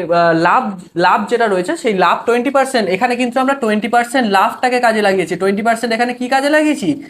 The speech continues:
লাভটাকে কাজে লাগিয়ে এই ক্যালকুলেশনটা করেছি। আর এখানে ছাড়, টোয়েন্টি পার্সেন্ট ছাড়কে আমরা কাজে লাগিয়ে এই জিনিসটা বের করেছি। ছাড় থেকে আমরা ধার্য মূল্য বের করতে পারি, আবার লাভ থেকে আমরা বিক্রয় মূল্য বের করতে পারি। টপিকটা বোঝা গেছে?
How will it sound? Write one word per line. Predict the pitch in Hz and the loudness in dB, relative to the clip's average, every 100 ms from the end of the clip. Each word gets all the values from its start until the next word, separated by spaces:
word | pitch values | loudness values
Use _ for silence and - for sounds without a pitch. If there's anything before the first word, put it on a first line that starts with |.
| - - | -16 -2
লাভটাকে | 170 208 226 262 262 | 2 2 0 0 2
কাজে | 254 226 | 0 2
লাগিয়ে | 226 233 285 | 0 0 0
এই | |
ক্যালকুলেশনটা | 262 240 233 247 262 262 | 2 0 0 0 0 0
করেছি। | 269 262 349 392 - _ | -2 -2 -4 -6 -12 _
আর | 156 180 | 0 0
এখানে | 214 294 220 180 180 - _ _ _ _ _ - | 0 0 0 -2 -6 -16 _ _ _ _ _ -20
ছাড়, | - 202 175 - - _ _ | -2 0 0 -2 -14 _ _
টোয়েন্টি | 190 208 220 | -2 -2 -2
পার্সেন্ট | 233 240 240 311 320 | -2 -2 0 -2 -2
ছাড়কে | - - 202 233 240 302 | -8 0 0 0 -2 0
আমরা | 254 208 262 | 2 2 2
কাজে | - 196 | 2 2
লাগিয়ে | 196 196 214 | 2 0 -2
এই | - 190 202 | -2 0 0
জিনিসটা | 190 180 180 | 0 -2 -2
বের | 151 | -2
করেছি। | 143 135 135 - - - - | -2 -4 -4 -12 -14 -20 -16
ছাড় | - 214 226 | -2 -2 0
থেকে | 254 254 | 0 2
আমরা | 254 | 2
ধার্য | 254 240 240 | 2 2 0
মূল্য | 269 269 | -2 0
বের | 269 269 | 0 0
করতে | 285 285 | -2 -2
পারি, | 262 269 349 - _ | -2 -2 -4 -10 _
আবার | 226 233 185 180 - | 2 4 4 0 -2
লাভ | 180 185 - | 0 0 -2
থেকে | 202 202 | -2 0
আমরা | 214 339 - _ - | 0 0 -2 _ -6
বিক্রয় | 190 - 160 | -4 0 -2
মূল্য | 147 139 | 0 -2
বের | 135 | -2
করতে | 135 131 135 | -6 -10 -10
পারি। | 143 147 _ | -12 -16 _
টপিকটা | - 175 226 254 | -4 -2 -2 0
বোঝা | 247 247 | 2 2
গেছে? | 254 254 | 2 0